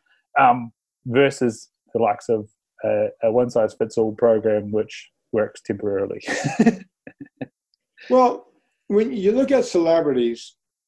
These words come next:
Speaker 2: you know, I worked with a lot of celebrities over a lot of years. <clears throat> They don't care how the sausage is packed.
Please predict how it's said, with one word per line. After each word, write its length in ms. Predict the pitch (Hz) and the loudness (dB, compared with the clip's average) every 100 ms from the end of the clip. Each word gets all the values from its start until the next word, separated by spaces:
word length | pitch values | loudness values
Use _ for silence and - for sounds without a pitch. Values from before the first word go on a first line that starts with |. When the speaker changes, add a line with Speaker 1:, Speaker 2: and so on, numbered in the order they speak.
| _ _ _ _ _ _ _ 269 | _ _ _ _ _ _ _ -6
Speaker 2:
you 180 | 185 | -2
know, 160 | 170 156 | 0 0
I 120 | 151 | 0
worked 340 | 170 233 233 202 | 2 2 0 0
with 160 | 185 | 0
a 20 | 160 | 2
lot 240 | 160 160 | 2 2
of 60 | - | 0
celebrities 540 | 156 143 139 139 123 | 0 2 2 0 0
over 200 | 131 127 | 0 2
a 60 | 123 | 2
lot 220 | 127 117 | 2 2
of 80 | 113 | 2
years. 580 | 127 120 107 - - _ _ _ _ _ _ - | 2 2 -2 -12 -20 _ _ _ _ _ _ -2
<clears throat> 60 | - - - - _ _ _ - | 0 0 -6 -14 _ _ _ -16
They 300 | 143 175 220 | -2 4 6
don't 300 | 254 247 240 | 6 6 4
care 380 | - 185 175 160 | 2 4 4 4
how 220 | 147 151 | 4 2
the 100 | 147 | 2
sausage 500 | 135 151 139 135 131 | 2 4 4 4 0
is 140 | 123 - | 0 -2
packed. 560 | - - 98 - _ | -2 -2 -4 -12 _